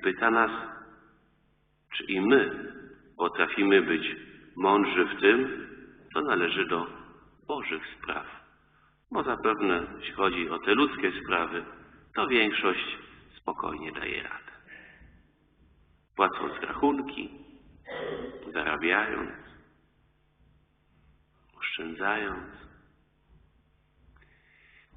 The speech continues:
Różne rzeczy przecież ludzie kupują. Znają się na tym,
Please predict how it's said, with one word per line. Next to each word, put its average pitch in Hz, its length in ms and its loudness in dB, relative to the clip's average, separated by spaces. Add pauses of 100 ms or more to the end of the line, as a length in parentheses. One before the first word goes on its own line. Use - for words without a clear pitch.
(760)
Różne 98 600 2 (360)
rzeczy 90 480 0
przecież - 500 -2
ludzie 80 380 -4 (320)
kupują. 92 680 0 (2250)
Znają 92 460 2
się 90 180 -2
na 87 160 0
tym, - 360 -10